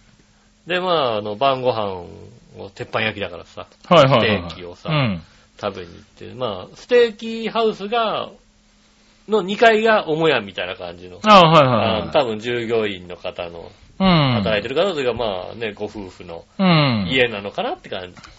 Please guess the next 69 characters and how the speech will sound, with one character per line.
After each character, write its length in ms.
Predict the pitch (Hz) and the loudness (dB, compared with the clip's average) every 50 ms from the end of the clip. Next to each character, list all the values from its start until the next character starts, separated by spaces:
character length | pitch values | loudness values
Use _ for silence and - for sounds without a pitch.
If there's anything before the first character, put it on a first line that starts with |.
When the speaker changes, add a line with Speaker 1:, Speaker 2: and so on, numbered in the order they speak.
| - 165 | 2 4
Speaker 2:
は 80 | 156 | 4
い 40 | 135 | 4
は 40 | 127 | 4
い 40 | 127 | 4
は 60 | 107 | 2
い。 20 | 95 | 0
Speaker 1:
そ 80 | 160 | -2
こ 80 | - 143 | -4 -4
の 160 | 135 127 127 | -4 -6 -6
二 100 | 123 117 | -8 -10
階 380 | - - - 139 123 120 113 107 | -16 -12 -6 -4 -2 -2 -2 -2
が 100 | 104 - | -4 -6
さ、 240 | - 107 90 90 - | -6 -8 -8 -8 -10
ス 140 | - - - | -14 -16 -14
テ 120 | 98 90 | -14 -12
ー 20 | |
キ 100 | - - | -10 -8
ハ 80 | 98 98 | -10 -10
ウ 80 | 95 90 | -10 -12
ス 40 | |
だ 80 | 98 92 | -14 -16
っ 20 | |
た 120 | - - - | -16 -18 -20
ん 60 | - | -20
で 80 | - - | -20 -20
す 100 | - - | -20 -20
よ。 100 | - - _ - | -20 -14 _ -4
Speaker 2:
う 260 | 151 143 135 120 113 | -2 0 0 0 -2
ん。 20 | 190 | -2
Speaker 1:
で、 60 | 165 | -4
ス 60 | 160 | -4
テ 120 | - 175 | -2 -4
ー 40 | 165 160 | -2 0
キ 80 | 170 | 0
ハ 60 | 165 | -2
ウ 80 | 160 135 | -2 -2
ス 80 | - - | -4 -8
で 140 | 101 92 | -10 -10
さ、 160 | 104 104 98 95 | -8 -10 -10 -8
バ 140 | 117 117 107 | -8 -8 -8
ッ 40 | - | -10
と 100 | - - | -12 -14
携 180 | - 104 98 - | -12 -12 -10 -8
帯 100 | 92 95 | -10 -10
見 80 | 104 | -10
た 100 | 113 92 | -14 -14
ら 80 | 87 85 | -16 -16
さ、 260 | - - 92 87 85 - _ _ - - - - _ _ - | -12 -12 -10 -10 -12 -14 _ _ -20 -20 -20 -20 _ _ -8
あ 100 | 107 107 | -8 -6
の、 100 | 107 104 | -4 -2
Wi-Fi 360 | 120 135 135 120 127 120 113 | 0 0 0 2 0 0 0
が 60 | 113 | 0
立 140 | - 127 120 | -2 -4 -2
た 80 | 139 131 | 0 2
な 100 | 113 98 | 0 0
い 60 | 95 | -2
っ 20 | |
て 100 | - - | -6 -10
い 60 | 90 85 | -10 -6
う 40 | |
ね。 100 | 85 85 - - - - | -4 -4 -4 -4 -8 -12
<laughs> 200 | - - 156 - | -10 0 4 6
ど 80 | 294 359 339 | 6 8 8
こ 220 | - 440 381 339 | 8 10 10 10
で、 100 | 262 208 - | 10 10 10
ど 120 | 170 226 392 | 10 10 10
こ 220 | - 453 480 - | 10 10 10 10
で 120 | 349 240 208 | 10 8 6
た-、 200 | - 233 202 | 6 6 4